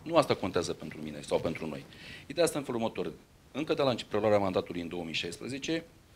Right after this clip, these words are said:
filozofia mea a fost următoarea. Să coborâm nivelul cheltuielilor materiale pe care noi le înregistrăm în fiecare an și să creștem nivelul, uh,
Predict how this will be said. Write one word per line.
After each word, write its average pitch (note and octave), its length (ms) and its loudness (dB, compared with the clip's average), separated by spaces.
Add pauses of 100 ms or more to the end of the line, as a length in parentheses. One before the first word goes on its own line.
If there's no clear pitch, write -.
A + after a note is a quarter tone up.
(160)
filozofia C3 520 2
mea C#3 120 4
a C3 60 4
fost B2 240 -4
următoarea. G2+ 560 0 (240)
Să G#2+ 500 2 (1600)
coborâm A#2+ 540 6
nivelul A#2+ 380 2
cheltuielilor G#2+ 560 0
materiale G2 460 0
pe F#2 120 -8
care F2 220 -2
noi F2 120 -4
le F#2+ 60 -2
înregistrăm F2 500 -2
în E2 60 -2
fiecare - 480 -4
an D#3 120 -4 (380)
și - 160 -4
să C3 180 0
creștem D#3+ 600 4
nivelul, G#2+ 640 2 (460)
uh, F2+ 120 -2